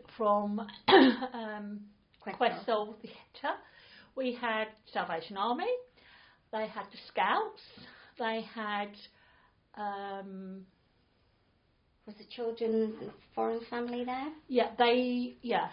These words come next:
Speaker 1: they
Speaker 2: Mm.
Speaker 1: also had the,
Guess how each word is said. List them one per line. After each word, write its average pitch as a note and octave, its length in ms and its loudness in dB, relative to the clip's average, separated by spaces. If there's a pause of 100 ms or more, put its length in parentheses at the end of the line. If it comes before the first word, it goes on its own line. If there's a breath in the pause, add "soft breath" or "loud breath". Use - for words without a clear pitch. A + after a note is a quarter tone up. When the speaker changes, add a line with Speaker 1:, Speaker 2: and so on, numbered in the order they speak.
Speaker 1:
they A#3 180 0
Speaker 2:
Mm. A#3 120 4
Speaker 1:
also A3+ 160 -2
had G#3 640 0 (1500 soft breath)
the, G#3 580 -2